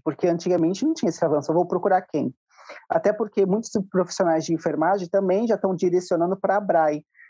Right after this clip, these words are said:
e fazem essas perguntas, né? Como a gente orienta? O que que a gente faz? E o certo mesmo era não operar o bebê, não se opera, porque essas operações são estéticas, né?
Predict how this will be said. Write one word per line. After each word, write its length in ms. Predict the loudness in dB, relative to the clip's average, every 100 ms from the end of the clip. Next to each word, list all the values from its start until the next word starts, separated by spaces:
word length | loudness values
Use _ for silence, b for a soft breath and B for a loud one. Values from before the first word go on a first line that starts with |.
| b -4
e 100 | -2
fazem 400 | 2 0 2 -2
essas 240 | -2 -6
perguntas, 560 | -2 0 0 0 -2 0
né? 180 | 0 -2
Como 220 | -2 0
a 20 | 0
gente 240 | -2 -2
orienta? 440 | 0 2 0 0
O 40 | -2
que 100 | -2
que 80 | 0
a 40 |
gente 200 | 0 -2 2
faz? 300 | 2 2 -2 _ B B B B
E 80 | 0
o 80 | 0
certo 540 | 0 2 2 2 0
mesmo 360 | 2 2 2 2
era 460 | 2 4 4 2 -2
não 220 | 0 2 4
operar 680 | 2 2 2 4 4 2 -2 -10 _ _
o 100 | 0
bebê, 420 | 2 2 0 -2 _ _
não 180 | -2 -2
se 140 | 0 -4
opera, 400 | 0 0 2 0
porque 300 | -4 -2 -2
essas 340 | 0 -2 -4 _
operações 580 | -4 0 0 0 -2 -2
são 140 | 0 -2
estéticas, 720 | 0 0 0 0 -8 -8 -8 -20 _ B B B 0
né? 240 | 2